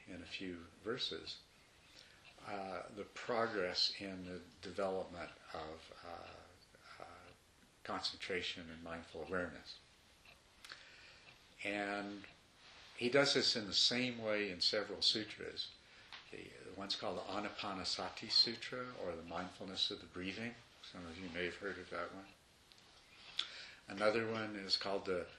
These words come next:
Satipatthana Sutra, the four applications of mindfulness, or the four foundations of mindfulness, as it's sometimes oddly translated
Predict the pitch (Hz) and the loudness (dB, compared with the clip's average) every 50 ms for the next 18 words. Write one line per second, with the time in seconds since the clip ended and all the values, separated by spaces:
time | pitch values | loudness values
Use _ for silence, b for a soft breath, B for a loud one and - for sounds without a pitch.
0 | - - - - - 110 98 95 - - 101 - - 101 - - - 113 107 110 | -14 -2 2 4 4 6 4 2 0 -2 -6 -4 -6 -6 -4 -2 -2 -2 -2 -2
1 | 123 123 120 113 - - - - - - 120 - - - 147 147 143 143 - - | -2 -4 -6 -8 -8 -4 0 2 2 2 0 -2 -4 -4 -2 -2 -4 -6 -10 -16
2 | - - B B B B B B B B B - 98 - - 110 104 101 101 104 | -18 -18 B B B B B B B B B -10 -6 0 4 4 4 6 6 4
3 | 101 - - 98 - - 113 104 98 - - 113 107 104 104 101 95 87 98 98 | 2 2 2 -2 -2 0 0 2 2 2 0 0 -2 0 0 0 0 0 -4 -4
4 | 101 104 107 104 - - 101 95 101 107 113 110 - - 95 85 82 82 78 80 | -4 -4 -4 -6 -8 -10 -8 -8 -8 -8 -4 0 0 0 0 -2 -4 -4 -4 -6
5 | 80 - B B B B B B B - - 107 104 - - 101 90 87 87 90 | -8 -10 B B B B B B B -6 -2 -2 0 2 2 2 2 0 0 2
6 | 90 101 104 - - - 101 92 82 90 87 87 90 85 87 87 85 85 - - | 2 4 4 2 2 0 -2 -6 -4 -6 -6 -6 -6 -6 -6 -6 -8 -10 -12 -12
7 | 85 85 90 101 98 - - 87 85 82 - 85 80 - - - - - B B | -10 -10 -4 2 4 4 4 4 4 -2 -2 -2 -2 -2 0 0 0 0 B B
8 | B B B B B B B B B B - - 104 98 90 - 101 90 87 82 | B B B B B B B B B B -4 -4 -2 -2 -2 -2 -2 -2 0 2
9 | 92 85 90 87 85 87 85 - - 98 87 87 85 90 87 85 87 87 90 | 2 2 0 0 -2 -4 -4 -4 -6 -6 -6 -4 -4 -2 -2 -2 -4 -4 -6